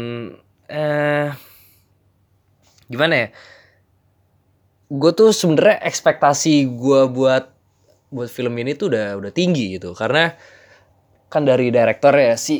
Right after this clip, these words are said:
Ari Aster. Si Ari Aster ini film sebelumnya tuh gue suka banget, Hereditary. Jadi, lo kalau belum no-,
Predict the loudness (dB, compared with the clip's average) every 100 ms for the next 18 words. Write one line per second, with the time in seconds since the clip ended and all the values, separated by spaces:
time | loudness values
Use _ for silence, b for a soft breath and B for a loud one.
0 | -4 -6 -4 -4 -4 0 0 0 -2 0
1 | 2 0 0 -2 0 0 -2 -4 -10 _
2 | _ -10 0 0 0 -4 -2 -2 -4 -4
3 | -4 -4 -4 0 -2 -2 -10 -14 -2 0
4 | 0 0 -2 -4 -8 _ _ _ _ _
5 | -10 -6 -2 -2 -2 -8 b b b b
6 | _ -4 -2 0 0 0 -2 -4 -4 -8